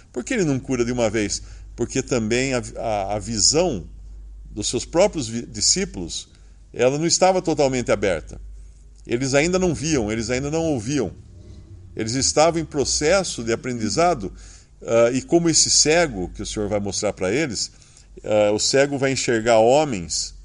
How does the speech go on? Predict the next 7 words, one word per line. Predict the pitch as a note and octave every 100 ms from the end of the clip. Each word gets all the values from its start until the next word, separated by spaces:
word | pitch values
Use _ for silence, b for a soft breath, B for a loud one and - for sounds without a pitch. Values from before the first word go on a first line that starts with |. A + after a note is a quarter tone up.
| - - - - - - -
árvores, | - D3 E3+ G2+ F2+ D2+
ah, | A#2+ A2+
homens | G#2 C#3+ F3 B2 G#2
como | - F3 G3 D#3
árvores | D#3 G3+ E3+ F3+ D#3
que | - D#3+
andam. | D3+ D#3 A#2+ F2+